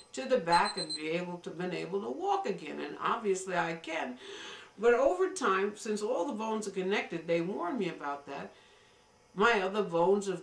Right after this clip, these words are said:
are going out, like, to compensate for the pain in the back. The way I,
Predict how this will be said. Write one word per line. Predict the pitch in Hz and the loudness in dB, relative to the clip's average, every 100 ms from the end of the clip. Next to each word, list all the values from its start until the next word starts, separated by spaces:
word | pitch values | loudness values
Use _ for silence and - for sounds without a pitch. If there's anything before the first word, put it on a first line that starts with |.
| - | -6
are | 160 | -6
going | - 160 180 202 | 0 2 4 2
out, | 165 - - | 0 -4 -2
like, | 160 160 - | -2 -2 -10
to | |
compensate | 175 - 190 202 214 - 196 170 | -12 -4 -2 -2 -4 -4 -6 -6
for | - | -10
the | 156 | -14
pain | 147 190 180 220 | -8 -2 -2 -2
in | 226 | -2
the | 208 | -6
back. | 170 135 - - - - - - - - _ - | -6 -8 -8 -10 -16 -20 -20 -20 -20 -20 _ -8
The | 175 | -4
way | 180 185 220 | 0 2 2
I, | 233 | 0